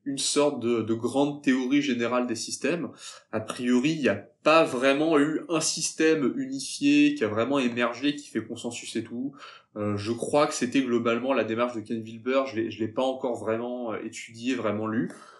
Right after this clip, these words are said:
Donc, euh, faudrait que je vois ce que ça donne de son côté. A priori, il y a sûrement des choses intéressantes.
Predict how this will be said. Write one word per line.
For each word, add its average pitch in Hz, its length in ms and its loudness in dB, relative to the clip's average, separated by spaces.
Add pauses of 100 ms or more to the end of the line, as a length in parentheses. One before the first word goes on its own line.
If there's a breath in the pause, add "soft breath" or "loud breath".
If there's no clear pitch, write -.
(220 loud breath)
Donc, 101 240 -8
euh, 104 120 2
faudrait 110 300 -2
que 101 60 -6
je 107 100 -2
vois 120 420 2
ce - 80 -4
que - 120 -4
ça 110 100 -4
donne 110 200 -6
de 107 60 -6
son 104 160 -8
côté. 107 360 -2
A 127 40 2
priori, 107 300 -8
il 120 40 -2
y 113 40 2
a 104 40 -2
sûrement 107 260 -6
des 104 80 -4
choses 101 180 -10
intéressantes. 101 580 -6